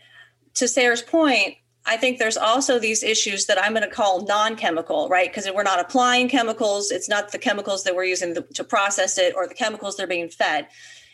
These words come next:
It's these non-chemical means of the way that we're raising our food and growing our food that is actually making a lot of us sick. And I think it's changing their, their micro R N A expression, you know, changing the expression of the, of, of what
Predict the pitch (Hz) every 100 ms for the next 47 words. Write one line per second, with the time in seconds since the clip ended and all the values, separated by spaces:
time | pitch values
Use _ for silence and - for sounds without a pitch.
0 | - 226 247 220 226 240 294 311 269 214
1 | 208 190 185 220 254 175 156 - 190 196
2 | 190 196 190 175 185 170 185 208 247 226
3 | 196 180 175 - 175 175 247 233 190 170
4 | 175 233 269 208 170 - 185 175 165 -
5 | - - - 220 214 208 226 269 269 226
6 | 208 208 190 180 170 170 - - 208 -
7 | - - - - - 208 208 214 262 269
8 | - - 247 220 233 262 269 269 262 -
9 | 202 196 185 175 - - _ - 196 190
10 | 185 190 208 165 185 180 170 156 - -
11 | 170 170 226 233 254 220 180 165 - 214
12 | 208 190 175 - 185 190 185 170 151 151
13 | 64 - - - - 165 - 180 - -
14 | - 180